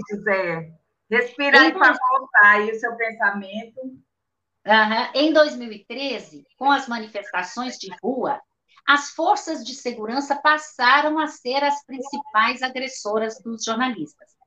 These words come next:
Speaker 2: Policiais civis, policiais militares, principalmente policiais militares,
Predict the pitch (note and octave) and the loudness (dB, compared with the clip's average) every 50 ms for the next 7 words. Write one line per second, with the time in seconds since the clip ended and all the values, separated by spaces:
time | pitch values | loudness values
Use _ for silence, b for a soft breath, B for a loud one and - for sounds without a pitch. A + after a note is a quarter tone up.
0 | _ _ _ _ _ A#3+ C4 C4+ C4 - - - A#3 G#3+ G3 G3 G3 - - - | _ _ _ _ _ 0 2 2 2 0 0 2 6 6 6 6 4 0 -6 -12
1 | G#3 G3 - _ G#3+ B3 D4 D#4 D4 - _ - C4 B3+ A#3+ - - A#3 A3+ A3 | -16 -16 -14 _ -8 -6 -6 -6 -6 -10 _ -16 -14 -14 -14 -12 -10 -2 0 2
2 | A3 G#3+ G#3+ G#3+ G#3 - - - _ - G#3+ A3+ B3 C4+ C#4+ D4 D#4 E4 E4 - | 2 2 0 -4 -10 -16 -18 -10 _ 2 2 4 4 4 2 0 -2 -6 -8 -12
3 | - _ _ _ _ - A#3 B3+ C4 - - A3+ - - G#3 G3+ G#3 G#3+ A3+ A3 | -16 _ _ _ _ -6 -4 -4 -4 -4 -6 -4 0 0 0 0 0 -4 -6 -6
4 | - - - G#3+ G#3 - - - F#3 F#3 F#3+ F#3 F#3 F3 E3+ D#3+ - - G3 G#3+ | -8 -12 -16 -18 -18 -16 -10 -4 -4 -2 -2 -4 -6 -12 -14 -14 -4 0 2 4
5 | A#3+ C4+ C#4 C#4+ C#4+ - | 4 4 2 0 -4 -8